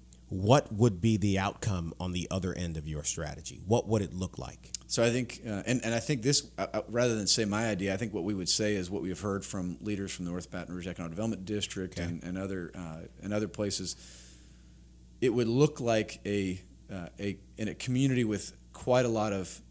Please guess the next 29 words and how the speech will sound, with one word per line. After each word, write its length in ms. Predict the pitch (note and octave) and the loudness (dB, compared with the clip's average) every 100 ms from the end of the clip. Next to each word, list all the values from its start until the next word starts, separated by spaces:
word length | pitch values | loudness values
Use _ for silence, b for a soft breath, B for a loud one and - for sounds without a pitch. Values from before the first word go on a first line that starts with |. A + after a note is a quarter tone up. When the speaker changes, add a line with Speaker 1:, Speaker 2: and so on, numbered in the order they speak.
| - | -10
Speaker 2:
investment 800 | G#2 G2 F#2+ A2 A2 A#2 G#2+ - - | -4 -2 2 2 2 0 -2 -6 -6
and 200 | G#2 G2 | -2 0
new 180 | G#2+ G#2 | 2 2
assets, 720 | F#2+ G2 - F#2+ F2 - - B B B B - | 2 2 2 2 2 2 2 B B B B -8
um, 440 | F#2 F2+ E2 E2 - | -6 -4 -4 -6 -8
Speaker 1:
That 120 | G#2+ A#2 | 0 4
Speaker 2:
job 180 | A#2+ A#2 | 6 6
Speaker 1:
would 40 | |
look 120 | B2 | 6
like 100 | B2 | 4
Speaker 2:
opportunities 340 | A2 A#2 A2+ G#2 | 4 4 4 2
Speaker 1:
what? 40 | |
Speaker 2:
in 60 | G#2+ | -2
the 80 | F#2+ | -2
community. 720 | - G2+ G2+ G2+ F#2+ F2+ E2+ B B B B - - | -2 -2 0 -2 -2 -4 -6 B B B B -20 -10
What, 260 | C3+ C3 - | -2 -2 -2
what 300 | B2 C#3+ C3+ | 2 2 4
is 120 | C3 | 6
so 280 | - D#3+ E3+ | 6 6 8
often 420 | C3+ C#3+ - A2+ | 8 6 2 4
said 500 | - C3 B2+ A2 G2+ | 4 6 4 2 0
is 400 | G2 G#2 G2 - - - - - - - - - - - | -2 -2 2 0 0 -14 -18 -16 -18 -18 -20 -18 -14 -2
what 200 | C3 C3 | 0 2
we 80 | |
would 160 | B2+ A#2 | 0 2
like 240 | A#2 C3 | 4 2
to 100 | - | 2
see 420 | A2+ - B2+ A#2+ A2 | 4 4 4 4 2
is 340 | G2+ F#2+ - | 2 0 -4